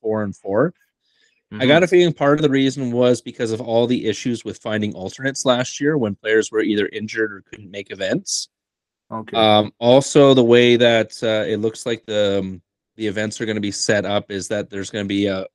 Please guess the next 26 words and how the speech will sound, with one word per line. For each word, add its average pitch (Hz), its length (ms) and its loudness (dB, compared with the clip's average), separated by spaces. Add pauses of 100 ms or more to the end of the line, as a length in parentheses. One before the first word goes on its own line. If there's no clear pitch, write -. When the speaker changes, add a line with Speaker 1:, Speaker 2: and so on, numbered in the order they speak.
Speaker 1:
a 92 80 -12
few, 113 320 -6
a 101 100 -6
lot 107 180 4
more 104 200 0
games 101 420 -6
being 123 240 -4
played. 123 260 0
There's 110 160 0
gonna 107 100 -4
be, 104 80 -2
like, 104 200 -2
nine 101 320 -2
games 98 400 -6
each 101 220 -12
weekend. 135 420 0
So 101 400 4 (800)
you 117 140 -2
have 107 220 2
that 107 220 2
sub 101 360 -2
there 110 160 2
if 95 120 -2
someone's, 98 400 -8
you 110 120 -4
know, 98 240 -4